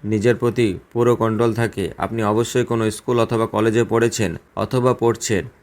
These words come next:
তাহলে আপনার ক্রাশও নিশ্চয়ই থাকবে। হঠাৎই একদিন সে দেখার জন্য আপনাকে বলে, কিন্তু তখন আপনি একটি গুরুত্বপূর্ণ কাজ করছেন, তখন আপনি কি করবেন? আপনি কি তৎক্ষণাৎ আপনার ক্রাশের সঙ্গে দেখা করার জন্য চলে যাবেন, না আপনি আপনার কাজে সম্পূর্ণ করবেন?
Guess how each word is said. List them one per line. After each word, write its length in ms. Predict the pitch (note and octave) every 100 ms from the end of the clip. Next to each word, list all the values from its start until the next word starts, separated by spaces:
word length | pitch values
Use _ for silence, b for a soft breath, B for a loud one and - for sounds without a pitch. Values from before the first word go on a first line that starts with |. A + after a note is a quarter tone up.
| _ _
তাহলে 280 | - B2 A#2+
আপনার 360 | G#2+ G#2 A#2+ G#2
ক্রাশও 400 | - G#2+ G#2+ B2
নিশ্চয়ই 400 | A2+ - A#2+ A#2+
থাকবে। 460 | A#2+ A2 G2 F2+ - - -
হঠাৎই 400 | A2 A2 B2+ B2+
একদিন 340 | A#2 G2+ A#2+
সে 340 | A2 A#2+ A2+ G#2 -
দেখার 380 | G#2 G#2+ B2 A2+
জন্য 280 | G#2+ A#2+ A#2
আপনাকে 400 | A2 A2+ A#2 B2
বলে, 320 | A2 G#2 F2 - _ -
কিন্তু 300 | B2 A2+ A#2+
তখন 300 | A2 A2 B2
আপনি 240 | A#2+ A#2
একটি 200 | A2+ A#2
গুরুত্বপূর্ণ 800 | G2+ A2 A#2 B2 A2+ A#2 A2 A2+ A2
কাজ 240 | A2 G#2
করছেন, 480 | A#2+ A#2 - G2 E2 - _
তখন 300 | A2+ G#2+ B2
আপনি 280 | A#2+ A#2+ A#2
কি 200 | - B2
করবেন? 440 | C3 A#2+ A2 G2 E2+ - -
আপনি 240 | - A#2+
কি 120 | A2+
তৎক্ষণাৎ 540 | A#2 A2 - B2 B2 A2 - _ _
আপনার 260 | G2+ G#2 A2
ক্রাশের 340 | A2 G#2 B2
সঙ্গে 300 | A2+ A#2 A#2
দেখা 240 | G2+ G2+ A#2
করার 260 | A#2+ A#2
জন্য 220 | G#2+ A#2+
চলে 260 | A2 A#2 A#2
যাবেন, 340 | A#2+ A#2 A2 F2+ -
না 140 | G2
আপনি 320 | G#2+ G#2+ A#2 A#2+
আপনার 360 | A2 A#2 A#2
কাজে 280 | G2+ G#2+ A2
সম্পূর্ণ 500 | G#2+ G#2+ G#2 A#2 A#2+
করবেন? 360 | A#2 A2 F#2+